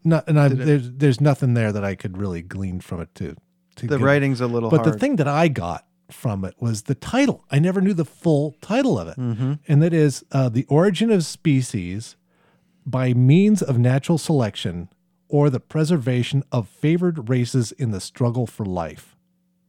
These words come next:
Speaker 2: It's a long title.
Speaker 1: I'm like, "That, that makes way more sense."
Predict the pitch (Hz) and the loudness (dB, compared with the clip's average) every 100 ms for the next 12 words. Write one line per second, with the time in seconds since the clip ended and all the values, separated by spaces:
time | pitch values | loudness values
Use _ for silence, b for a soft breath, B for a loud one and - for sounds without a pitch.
0 | _ _ _ _ - 113 107 104 - 98 | _ _ _ _ -16 -12 -10 -12 -14 -16
1 | 95 104 _ _ _ _ _ _ _ - | -16 -20 _ _ _ _ _ _ _ -4
2 | 196 160 175 214 185 _ _ - 156 226 | 0 0 0 -4 -4 _ _ -8 -2 -2
3 | - 160 190 - - 180 262 294 233 226 | 0 0 0 0 -6 -4 -2 0 2 2
4 | - 262 - - - | 0 -4 -4 -8 -16